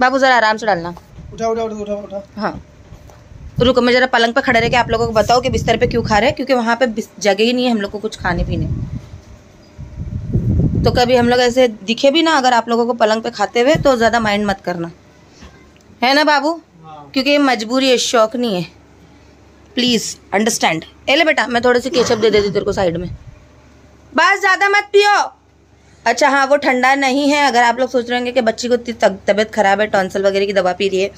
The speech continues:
Speaker 1: तो आप उसको ठंडा पिला रहे होंगे, तो जी, मैंने उसको ठंडा पीने दिया ही नहीं, Normal temperature है वो।
Speaker 2: हमने बाहर
Speaker 1: चल
Speaker 2: रखे
Speaker 1: बेटा।
Speaker 2: थे उसको।
Speaker 1: क्या?
Speaker 2: हमने बाहर रखे थे लाते के साथ ही।
Speaker 1: हाँ, तो ऐसा है।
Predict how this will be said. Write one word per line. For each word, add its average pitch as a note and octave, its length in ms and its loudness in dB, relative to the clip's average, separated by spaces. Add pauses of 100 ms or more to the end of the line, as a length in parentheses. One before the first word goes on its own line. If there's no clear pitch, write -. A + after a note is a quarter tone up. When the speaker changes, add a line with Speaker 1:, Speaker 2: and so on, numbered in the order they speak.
(320)
Speaker 1:
तो B3 120 2
आप A3+ 80 2
उसको A#3+ 160 -4
ठंडा G#3+ 280 2
पिला G#3+ 280 2
रहे G#3 120 2
होंगे, G#3+ 160 -2
तो A3 120 -2
जी, G#3+ 140 -2
मैंने A3 180 0
उसको A3+ 120 -2
ठंडा A3 260 0
पीने A3+ 260 -2
दिया G3+ 200 2
ही G#3+ 80 2
नहीं, G#3+ 140 -2
Normal G3 300 2
temperature F#3 500 -2
है D3+ 80 -2
वो। - 80 -10 (1500)
Speaker 2:
हमने E3+ 140 -16
बाहर - 200 -12
Speaker 1:
चल C#4 80 2
Speaker 2:
रखे C4+ 80 4
Speaker 1:
बेटा। F3 220 -2
Speaker 2:
थे D#3+ 40 -10
उसको। D3 360 -14 (280)
Speaker 1:
क्या? D4 300 0 (420)
Speaker 2:
हमने G3 200 -18
बाहर G3 320 -6
रखे A3+ 160 -12
थे A3+ 100 -16
लाते F3+ 260 -10
के G#3 60 -16
साथ F3 180 -10
ही। F3 200 -10
Speaker 1:
हाँ, F#3+ 460 0
तो F#3+ 140 -4
ऐसा F3 340 -2
है। E3+ 240 -10